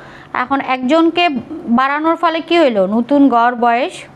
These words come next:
So, তোমরা একটু বুঝে নিও, তারপরে তোমাদেরকে এই পাশে আমি সলিউশনটা করে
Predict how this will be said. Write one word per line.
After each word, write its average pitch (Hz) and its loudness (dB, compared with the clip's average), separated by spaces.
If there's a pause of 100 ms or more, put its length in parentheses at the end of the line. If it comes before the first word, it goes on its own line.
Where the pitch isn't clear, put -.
(4000)
So, 202 -8
তোমরা 214 -2
একটু 208 -4
বুঝে 208 -2
নিও, 208 0
তারপরে 220 -2
তোমাদেরকে 208 -2
এই 214 0
পাশে 208 -2
আমি 226 0
সলিউশনটা 214 -2
করে 220 0